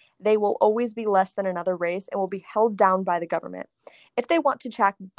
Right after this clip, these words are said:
chant Black Lives Matter, they should start supporting all Black lives. Black lives of police, Black Republicans, Black kids, and Black unborn babies. So far this year, more than three dozen juveniles have been shot and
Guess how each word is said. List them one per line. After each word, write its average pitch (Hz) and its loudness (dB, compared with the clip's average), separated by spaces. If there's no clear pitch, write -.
chant 269 -2
Black 214 0
Lives 226 -4
Matter, 196 -10
they 226 -4
should 233 -10
start 220 -4
supporting 220 -6
all 196 4
Black 185 -8
lives. - -14
Black 196 2
lives 190 -4
of 190 -14
police, 196 -14
Black 190 2
Republicans, 196 -12
Black 202 2
kids, 208 -4
and 202 -6
Black 202 0
unborn 190 -4
babies. 185 -12
So 262 2
far 254 -4
this 214 -10
year, 196 -8
more 185 -10
than 180 -14
three 269 -10
dozen 247 4
juveniles 180 -6
have 208 -6
been 190 -8
shot 220 -2
and 208 -12